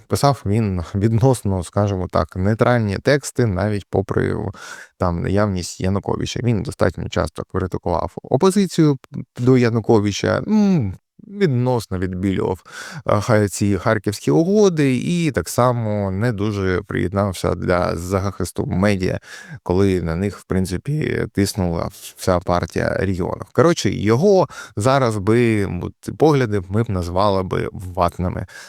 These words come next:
Ну, на той момент, напевно, це було, м, трохи не так. Далі він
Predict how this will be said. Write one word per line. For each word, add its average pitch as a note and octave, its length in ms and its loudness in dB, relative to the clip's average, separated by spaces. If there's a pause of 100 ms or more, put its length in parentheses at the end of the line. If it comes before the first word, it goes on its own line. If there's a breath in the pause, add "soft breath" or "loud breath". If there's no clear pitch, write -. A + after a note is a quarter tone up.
(120 loud breath)
Ну, F3 180 2
на F#2 140 -4
той B2+ 220 2
момент, G2 580 -2
напевно, F#2 420 -2
це G2 220 -2
було, - 640 -2
м, F2 280 -6
трохи F#2+ 320 -2
не F2+ 140 -4
так. - 260 -10 (360 soft breath)
Далі E3 680 4
він A2 520 0